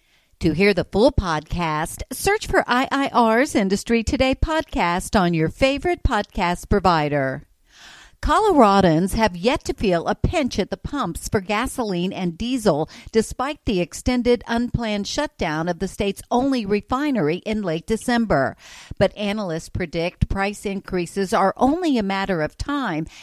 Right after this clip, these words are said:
given that the now idled ninety-eight thousand barrel per day Denver refinery owned by Suncor Energy Incorporated is not expected to resume operations until late in this year's first quarter.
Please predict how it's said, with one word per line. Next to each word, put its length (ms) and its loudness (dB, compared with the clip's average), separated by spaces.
given 280 0
that 180 -2
the 100 -4
now 400 -2
idled 480 -2
ninety-eight 560 -6
thousand 440 -2
barrel 280 0
per 180 -6
day 320 -4
Denver 440 0
refinery 880 -2
owned 300 -2
by 200 -4
Suncor 640 -6
Energy 500 -4
Incorporated 880 -2
is 220 2
not 260 -2
expected 540 -6
to 140 -4
resume 480 -4
operations 840 -4
until 480 -4
late 440 -4
in 160 -2
this 260 -2
year's 320 -4
first 440 -2
quarter. 540 2